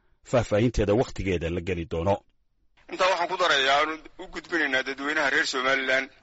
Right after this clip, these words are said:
Speaker 2: in arrintii meel fiican marayso. Arrintaas dhexdhexaadintii khilaafka inay meel fiican marayso. Waxaan markaa ugu bashaaraynaynaa inay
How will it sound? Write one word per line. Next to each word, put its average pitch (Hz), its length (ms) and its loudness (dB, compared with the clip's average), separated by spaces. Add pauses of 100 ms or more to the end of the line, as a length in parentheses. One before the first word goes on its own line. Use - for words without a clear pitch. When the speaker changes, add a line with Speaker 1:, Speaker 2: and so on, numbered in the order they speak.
(320)
Speaker 2:
in 175 120 0
arrintii 175 360 0
meel 160 200 2
fiican 143 360 0
marayso. 120 360 -2 (400)
Arrintaas 151 520 0 (520)
dhexdhexaadintii 143 720 0
khilaafka 147 440 0 (800)
inay 156 200 -2
meel 156 200 2
fiican 139 360 -2
marayso. 120 360 -2 (400)
Waxaan 170 240 0
markaa 180 220 2
ugu 180 100 -6
bashaaraynaynaa 147 760 2
inay 147 240 2